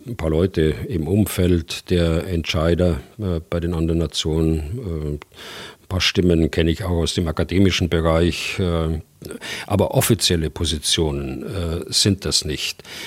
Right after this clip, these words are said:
dazu steht, äh, auch viel zu viel auf dem Spiel. Und,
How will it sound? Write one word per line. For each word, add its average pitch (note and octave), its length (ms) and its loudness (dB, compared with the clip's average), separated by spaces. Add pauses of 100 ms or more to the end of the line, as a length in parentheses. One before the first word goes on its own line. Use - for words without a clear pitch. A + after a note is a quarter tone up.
(440)
dazu G#2 440 2
steht, F#2 540 -2
äh, F#2 280 -2
auch F#2 220 -6
viel F#2 200 -4
zu - 100 -4
viel E2 220 -4
auf D2 120 -8
dem C#2+ 120 -8
Spiel. D2 480 -4 (200)
Und, E2 280 -10